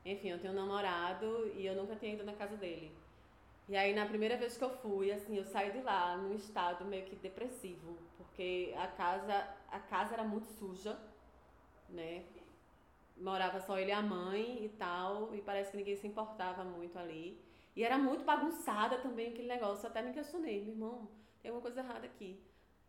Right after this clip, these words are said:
E eu saí assim, meio que, pô, é, eles vivem no caos, tá ligado? Eles vivem numa situação, assim, de, de bagunça extrema e tá errado, isso, né,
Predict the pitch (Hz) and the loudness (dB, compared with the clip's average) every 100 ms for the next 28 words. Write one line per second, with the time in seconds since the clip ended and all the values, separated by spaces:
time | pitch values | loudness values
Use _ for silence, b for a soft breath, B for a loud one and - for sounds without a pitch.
0 | _ 202 214 226 262 233 247 254 226 208 | _ 2 4 4 0 2 0 -2 -2 0
1 | 208 214 214 220 220 214 190 170 170 - | 2 0 -2 -6 -4 -2 -2 -4 -8 -14
2 | - - - _ _ _ _ 220 220 277 | -20 -20 -20 _ _ _ _ -2 0 0
3 | 294 - - 214 214 220 220 233 247 - | -2 -4 -4 -4 -4 -4 -4 -4 -6 -2
4 | 170 180 247 - - 185 160 160 165 185 | 0 2 -2 -6 -12 -12 -10 -12 -12 -12
5 | 180 190 208 214 214 220 220 - 214 214 | -10 -8 -4 -4 -4 -6 -8 -10 -10 -10
6 | - 180 180 202 - 180 180 196 214 208 | -10 -10 -8 -10 -10 -10 -10 -8 -6 -6
7 | 196 185 170 B B B B B _ - | -8 -12 -16 B B B B B _ -20
8 | - - 202 196 190 190 226 - - 180 | -10 -2 0 0 -4 -6 -10 -10 -6 -4
9 | 175 185 202 208 214 214 - 196 - 202 | -2 -2 -2 -2 -4 -8 -14 -14 -6 -4
10 | 226 202 170 175 196 196 185 - 196 196 | -2 -2 -4 -4 -6 -8 -10 -12 -12 -10
11 | 202 190 190 - - - 190 185 233 | -12 -14 -18 -20 -20 -20 -14 -12 -12